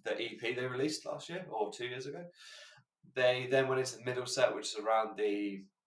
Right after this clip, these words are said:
De Mysteriis Don Satanas. So they played Freezing Moon, obviously, um, Life Eternal.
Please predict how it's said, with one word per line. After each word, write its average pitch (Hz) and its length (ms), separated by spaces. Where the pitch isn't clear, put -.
De 113 80
Mysteriis 110 480
Don 101 140
Satanas. 117 440
So - 320
they 101 120
played 98 440
Freezing 98 400
Moon, 101 300
obviously, 98 640
um, 95 440
Life 104 300
Eternal. 98 520